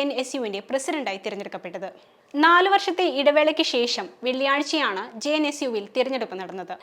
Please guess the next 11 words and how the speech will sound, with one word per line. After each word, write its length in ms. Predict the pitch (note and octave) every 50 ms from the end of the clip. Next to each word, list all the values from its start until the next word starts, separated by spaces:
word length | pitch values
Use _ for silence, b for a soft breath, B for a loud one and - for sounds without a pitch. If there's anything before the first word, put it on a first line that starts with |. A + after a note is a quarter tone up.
| B B - -
Student 360 | - - D#4+ D#4 E4 F4+ F#4+ F4+
Federation 380 | F4 D#4 D4+ D#4+ E4+ E4 - E4 D#4+
of 60 | D#4+ D#4 A#3 A#3+ B3
India, 260 | A#3 A3 G#3+ G3 F#3+ A3+ - - _ _ - C#4
All 120 | D#4 E4 E4+ E4+
India 180 | D#4 D#4+ E4+ E4
Student 280 | - D4 D4 D#4+ E4+ E4+ E4
Federation 420 | D4 B3 A#3+ A3+ G#3+ G#3+ - A#3 C#4+ - -
തുടങ്ങിയ 320 | C#4 C4+ C4+ C#4 C#4 C#4 C4+ G#3+ A3+ C#4
ഇടതുപക്ഷ 420 | C#4+ D4+ D#4+ D#4 D#4+ D#4 - E4 D#4+ E4
പിന്തുണയുള്ള 480 | D4+ C#4 C4+ D4 C#4 C#4+ B3+ G#3 F#3+